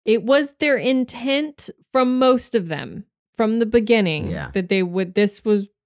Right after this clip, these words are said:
Speaker 1: something that needed to happen in order to join the United States.
Speaker 2: Yes. The
Speaker 1: It
Speaker 2: reason that Texas was pressing so hard for this divorce was it was, it, it was expecting the United States to marry it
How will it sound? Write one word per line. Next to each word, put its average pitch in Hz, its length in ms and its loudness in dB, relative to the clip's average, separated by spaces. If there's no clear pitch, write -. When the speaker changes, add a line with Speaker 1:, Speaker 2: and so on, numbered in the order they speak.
Speaker 1:
something 202 300 2
that 196 80 2
needed 190 180 -2
to 190 60 -2
happen 185 360 -2
in 180 120 0
order 180 220 0
to 190 200 -4
join 185 400 0
the 180 60 2
United 165 420 0
States. 135 200 0
Speaker 2:
Yes. - 520 -2
The 147 240 4
Speaker 1:
It - 20 6
Speaker 2:
reason 165 380 4
that 156 160 0
Texas 127 500 0
was 120 140 -2
pressing 107 460 0
so 101 200 0
hard 101 260 -2
for 101 120 -6
this 90 220 -8
divorce 87 760 -10
was 113 240 0
it 127 120 2
was, 123 440 0
it, 135 180 2
it 131 120 4
was 127 180 2
expecting 143 500 2
the 127 120 6
United 120 360 2
States 98 460 -2
to 110 100 -2
marry 87 380 -4
it 80 220 -12